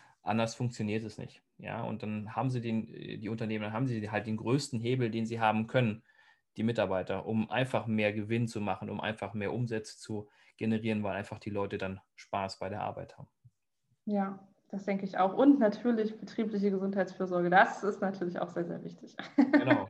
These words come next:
Speaker 2: <laughs>
Speaker 1: Also, wer Annemarie Gölscher buchen möchte mit dem Kern Gesund Team, darf das gern tun, darf mir gerne Nachricht schreiben. Ich leite das gern weiter. Oder alles das, was jetzt im Nachgang noch kommt, das werde ich verlinken, sodass ihr auch direkt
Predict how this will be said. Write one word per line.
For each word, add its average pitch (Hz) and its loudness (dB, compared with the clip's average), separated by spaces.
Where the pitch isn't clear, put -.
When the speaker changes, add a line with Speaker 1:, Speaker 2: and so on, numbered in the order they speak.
Speaker 2:
<laughs> - 2
Speaker 1:
Also, 117 6
wer 143 6
Annemarie 139 4
Gölscher 120 2
buchen 175 2
möchte 107 2
mit 139 2
dem 147 0
Kern 135 4
Gesund 127 2
Team, 101 -4
darf 123 2
das 120 -4
gern 120 0
tun, 139 0
darf 110 2
mir 113 0
gerne 110 0
Nachricht 131 2
schreiben. 101 -2
Ich 101 -10
leite 101 -4
das 104 -4
gern 107 0
weiter. 135 0
Oder 160 0
alles 151 4
das, 127 4
was 127 2
jetzt 117 2
im 110 2
Nachgang 117 2
noch 107 -4
kommt, 120 0
das 107 -4
werde 113 0
ich 113 -8
verlinken, 151 0
sodass 113 2
ihr 110 6
auch 107 2
direkt - -2